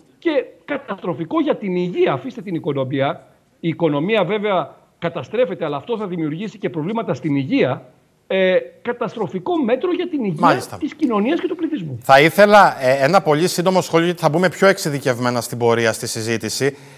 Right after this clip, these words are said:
Speaker 2: Η, η κυρία Παγώνη έκανε μία εκτίμηση για άνοιγμα της, ε, για ένα πρώτο άνοιγμα της οικονομίας εκεί μετά τις είκοσι δύο του Μάρτη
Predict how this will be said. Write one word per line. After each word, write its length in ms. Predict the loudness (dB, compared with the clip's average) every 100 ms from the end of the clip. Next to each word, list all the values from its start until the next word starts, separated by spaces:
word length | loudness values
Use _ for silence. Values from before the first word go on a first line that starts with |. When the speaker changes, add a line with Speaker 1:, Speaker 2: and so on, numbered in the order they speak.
| -20 -4
Speaker 2:
Η, 140 | 2
η 160 | 2 2
κυρία 300 | 2 6 6
Παγώνη 380 | 6 4 2 4
έκανε 280 | 2 2
μία 240 | 2 2 2
εκτίμηση 640 | 0 0 0 0 -2 -4
για 280 | -4 4 8 8 8 8 6 6 4 2 4
άνοιγμα 800 | 4 4 0 0 2 4 2 -4
της, 420 | -6 -4 -4 -6 -6
ε, 520 | -4 -2 -4 -6 -8
για 140 | 2
ένα 140 | 4 4
πρώτο 260 | 2 6
άνοιγμα 340 | 6 6 0 -4
της 140 | -4
οικονομίας 560 | -4 -2 -2 0 -2 -2
εκεί 180 | -4 -2
μετά 180 | 2
τις 160 | 2 0
είκοσι 300 | -6 -6 -4
δύο 200 | 0 0
του 100 | 0
Μάρτη 440 | 2 2 2 0